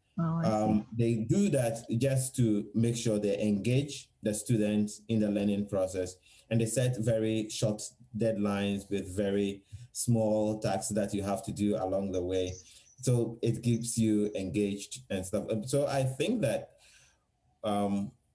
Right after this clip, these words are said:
Speaker 2: here we don't have the technology problems. We have
Speaker 1: Mm-hmm.
Speaker 2: access to internet and stuff like that. So that is out. And so, um, the most important thing, I think, is that the structuring of the courses and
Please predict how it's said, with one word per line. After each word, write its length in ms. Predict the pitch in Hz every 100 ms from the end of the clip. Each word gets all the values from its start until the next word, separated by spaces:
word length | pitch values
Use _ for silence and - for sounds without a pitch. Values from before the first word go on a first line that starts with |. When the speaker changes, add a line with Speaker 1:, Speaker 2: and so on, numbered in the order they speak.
| -
Speaker 2:
here 340 | 127 143 156 156
we 140 | 120
don't 240 | 113 113 110
have 220 | 104 98
the 80 | 95
technology 560 | 98 104 98 98 95
problems. 580 | 95 95 85 90 113 127 -
We 260 | 104 101
have 260 | 85 107 95
Speaker 1:
Mm-hmm. 80 | 104
Speaker 2:
access 420 | - 101 98 - -
to 140 | 95 90
internet 520 | 98 98 92 92 90
and 180 | 90 90
stuff 300 | - 92 -
like 140 | 85
that. 200 | 90 85
So 240 | - 90 85
that 220 | 101 90
is 140 | 87 -
out. 300 | 87 120 131 - - - - -
And 200 | 113 110
so, 480 | 107 113 107 107 -
um, 520 | 101 101 98 98 95 - _ _ _ _ _ - -
the 380 | 101 107 104 104 117
most 280 | 143 160
important 460 | 117 104 110 113 107
thing, 260 | 104 101 92
I 140 | 87
think, 360 | - 101 101 -
is 280 | 98 87
that 360 | 95 90 85 101
the 80 | 101
structuring 580 | - 120 - 113 107 98
of 160 | 98
the 100 | 92
courses 640 | - 101 95 110 127 - - _ - - _ -
and 320 | 107 101 95